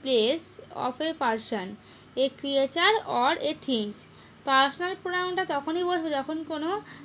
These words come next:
ব্যক্তি বা কোনো প্রাণী বা কোনো জিনিস, জিনিসকে আমরা বল-, ডেসক্রাইব করব। In English, there are different person of personal, আহ, personal pronoun। দেখো এখানে কিছু ইংরাজিতে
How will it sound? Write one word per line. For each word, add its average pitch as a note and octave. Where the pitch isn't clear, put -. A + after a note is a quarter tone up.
ব্যক্তি C#4+
বা C4+
কোনো D4
প্রাণী C#4
বা C#4+
কোনো C#4
জিনিস, C4
জিনিসকে C4+
আমরা D4
বল-, A#3
ডেসক্রাইব B3
করব। G3
In F4+
English, E4
there D#4
are E4+
different E4
person C4+
of D4
personal, C4+
আহ, C4
personal C#4+
pronoun। A3+
দেখো B3
এখানে D#4
কিছু E4
ইংরাজিতে D4